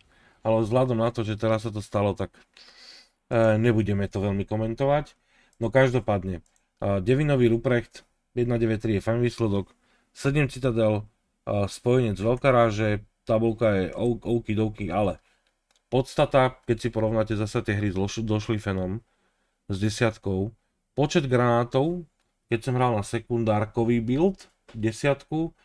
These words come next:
tak počet granátov sa rovnal v podstate tisícke damageu na granát,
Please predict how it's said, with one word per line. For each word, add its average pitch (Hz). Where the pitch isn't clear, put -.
tak 107
počet 135
granátov 117
sa 120
rovnal 117
v -
podstate 110
tisícke 120
damageu 107
na 101
granát, 95